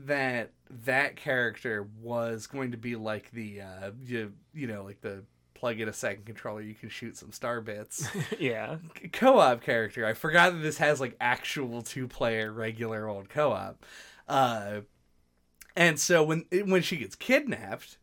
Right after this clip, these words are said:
Speaker 1: midway through the game, I was like, "Oh, well, we'll find him immediately, right?" Because that you need it for the two-player mode.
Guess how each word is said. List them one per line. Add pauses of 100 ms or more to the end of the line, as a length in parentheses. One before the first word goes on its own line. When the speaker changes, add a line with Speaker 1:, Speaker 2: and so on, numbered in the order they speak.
Speaker 1:
midway
through
the
game, (500)
I
was
like,
"Oh,
well,
we'll
find
him
immediately,
right?" (100)
Because
that
you
need
it
for
the
two-player
mode.